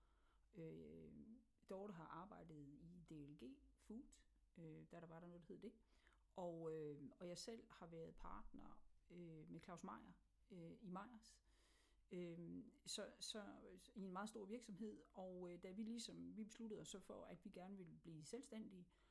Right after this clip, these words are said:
øhm, og det gjorde vi i sytten, og hele vores grundfundament for egentlig at blive selvstændige, det var,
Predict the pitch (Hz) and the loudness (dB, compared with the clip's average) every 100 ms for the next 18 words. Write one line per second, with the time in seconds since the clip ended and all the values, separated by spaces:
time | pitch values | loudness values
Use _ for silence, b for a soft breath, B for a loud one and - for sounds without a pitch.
0 | B B B - 185 185 180 180 190 180 | B B B -4 0 2 2 0 -2 -4
1 | - 220 214 214 190 165 226 240 254 - | -2 0 2 2 0 2 2 2 0 -6
2 | - - 180 175 - 233 247 202 175 202 | -12 -4 -2 -2 -2 0 0 0 -2 -2
3 | - - 196 233 294 - 165 160 170 196 | -6 -2 4 4 4 0 -2 -2 -2 -2
4 | 226 - - 208 202 208 170 160 175 175 | -6 -10 -6 -4 -2 -4 -4 -2 0 0
5 | 226 - - - - - - 202 185 175 | -2 -6 -8 -8 -12 -14 -2 -2 0 -2